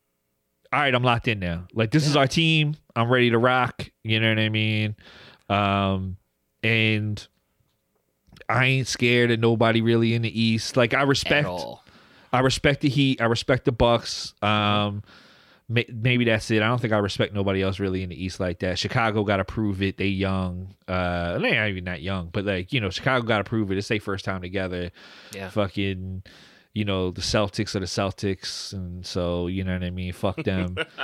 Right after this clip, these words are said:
Speaker 2: Fuck
Speaker 1: Um,
Speaker 2: outta here.
Speaker 1: shout out to all our
Speaker 2: Celtics.
Speaker 1: Boston listeners, but, like,
Speaker 2: <laughs>
Speaker 1: fuck the Celtics.
Speaker 2: Yeah.
Speaker 1: And, um,
Speaker 2: Hundred percent.
Speaker 1: you know, I don't really scared. I ain't scared of nobody really in the East, for real, for real. Cleveland's
Speaker 2: Yeah.
Speaker 1: too young. You know, I'm, I'm glad for them. I'm happy for they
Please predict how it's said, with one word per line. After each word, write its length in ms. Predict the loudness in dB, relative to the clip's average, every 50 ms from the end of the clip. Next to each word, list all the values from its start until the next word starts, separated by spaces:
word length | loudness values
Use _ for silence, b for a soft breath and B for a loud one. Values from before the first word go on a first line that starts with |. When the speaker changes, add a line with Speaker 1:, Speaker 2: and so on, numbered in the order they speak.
| -8 -8 _ -12
Speaker 2:
Fuck 160 | -10 -4 -2
Speaker 1:
Um, 560 | -2 0 0 0 -2 -2 -2 -2 -2 -2 -2
Speaker 2:
outta 220 | -4 -4 -6 -8 -8
here. 340 | -10 -12 -12 -14 -16 -18 -20 _ _ _ _ _ _ _ _ _ _ _ -10
Speaker 1:
shout 260 | -2 0 2 2 2
out 60 | 2 2
to 80 | 2
all 140 | 2 4 4
our 100 | 2 2
Speaker 2:
Celtics. 60 | 2
Speaker 1:
Boston 400 | 2 2 2 2 0 -2 -4 -2
listeners, 600 | -2 -4 -4 -4 -6 -6 -4 -4 -6 -6 -8 -14 -18 B B B B B B B -6 -2
but, 220 | -2 -2 -2 0
like, 380 | 0 0 2 2 0 0 -2 -6 _ _
Speaker 2:
<laughs> 100 | -20 _
Speaker 1:
fuck 280 | -4 -2 -2 -2 -2 -6
the 60 | -10
Celtics. 720 | -6 -4 -4 -4 -4 -4 -6 -6 -6 -6 -10 -14 -14 -14 _ -4
Speaker 2:
Yeah. 80 | -2 0
Speaker 1:
And, 320 | 0 0 -2 -4 -8 -4
um, 640 | -2 0 0 2 0 0 0 0 0 0 0 -2 -2
Speaker 2:
Hundred 260 | -4 -4 -6 -6 -8 -10
percent. 360 | -12 -12 -12 -12 -14 -16 -18 -20 _ _ _ _ _ _ _ _ _ _ _ _ _
Speaker 1:
you 160 | -6 -4 -4
know, 180 | -2 -2 -4 -2
I 100 | 0 2
don't 120 | 2 4 4
really 140 | 6 4 4
scared. 300 | 4 2 2 2 2 2
I 180 | 2 2 2 2
ain't 100 | 0 -2
scared 220 | 2 2 2 4
of 60 | 4
nobody 260 | 2 2 4 4 2
really 260 | 4 2 2 2 0 -2
in 60 | -4
the 160 | -8 -6 -4
East, 200 | -2 -2 -2 -4 -8
for 120 | -10 -6 -2
real, 160 | -2 -2 -2
for 160 | -4 -8 -6
real. 180 | -6 -4 -6 -6
Cleveland's 460 | 2 2 4 4 4 2 2 0 0
Speaker 2:
Yeah. 60 | 2
Speaker 1:
too 80 | 2 2
young. 480 | 4 4 4 4 4 2 0 -4 -4 0
You 120 | 0 0
know, 240 | 0 0 0 0 0
I'm, 220 | 0 0 0 0
I'm 180 | 0 0 0 0
glad 360 | 0 0 2 4 4 4 2
for 80 | 4 4
them. 220 | 4 6 4 4 2
I'm 80 | 2
happy 400 | 2 2 0 0 0 0 2 2
for 60 | 4 4
they 80 | 4